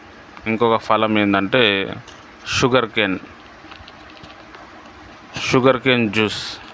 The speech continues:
చెరుకు రసం. చెరుకు రసంలో ఉన్న బెనిఫిట్స్ ఏంది, అది తాగటం వల్ల ఏమవుతుందో మనం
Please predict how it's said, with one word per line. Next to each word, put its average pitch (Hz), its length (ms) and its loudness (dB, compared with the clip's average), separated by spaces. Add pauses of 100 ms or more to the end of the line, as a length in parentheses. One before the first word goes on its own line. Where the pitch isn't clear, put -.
(1000)
చెరుకు 127 260 0
రసం. 104 360 0 (1120)
చెరుకు 135 260 2
రసంలో 123 380 2
ఉన్న 117 120 2
బెనిఫిట్స్ 107 600 0
ఏంది, 104 280 2
అది 117 140 0
తాగటం 107 540 0
వల్ల 101 180 2
ఏమవుతుందో 104 600 0
మనం 104 380 -2